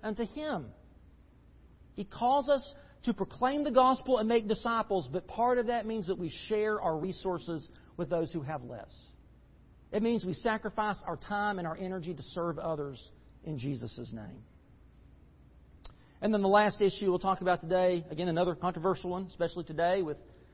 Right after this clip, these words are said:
politics and the Supreme Court decision coming down, and that's the sanctity of life. As Christians, we hold that all human life is sacred, of infinite worth and value,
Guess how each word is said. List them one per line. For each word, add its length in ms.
politics 760
and 120
the 60
Supreme 360
Court 340
decision 520
coming 260
down, 400
and 100
that's 220
the 80
sanctity 480
of 100
life. 280
As 220
Christians, 540
we 180
hold 340
that 100
all 580
human 340
life 340
is 180
sacred, 460
of 140
infinite 440
worth 260
and 120
value, 580